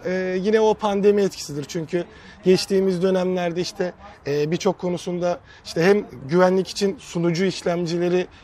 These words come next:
yenilendi hem insanlar birçok fazla laptoptur, bilgisayardır aldı. Biraz bence onunla alakalı da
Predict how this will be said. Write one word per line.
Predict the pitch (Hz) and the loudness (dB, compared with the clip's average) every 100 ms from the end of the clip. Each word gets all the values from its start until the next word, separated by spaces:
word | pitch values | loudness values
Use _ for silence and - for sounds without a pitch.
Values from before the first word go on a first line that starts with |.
| - | -6
yenilendi | 156 127 127 160 | -4 -4 -6 -4
hem | 175 | -2
insanlar | 165 156 160 165 151 | -4 -4 -4 -4 -4
birçok | 147 147 | -4 -6
fazla | - 135 120 123 117 - - - | -6 -8 -6 -8 -12 -16 -14 -2
laptoptur, | 135 - 135 123 127 120 | 0 0 -6 -6 -8 -8
bilgisayardır | 139 127 120 131 120 113 | -8 -8 -6 -6 -6 -6
aldı. | 123 151 190 | -6 -2 2
Biraz | 190 180 | 2 2
bence | 175 180 180 208 - - - | 2 0 2 0 0 -20 -4
onunla | 165 185 185 | 2 2 2
alakalı | 175 170 165 - 165 165 | 2 2 0 -2 -4 0
da | 220 | 0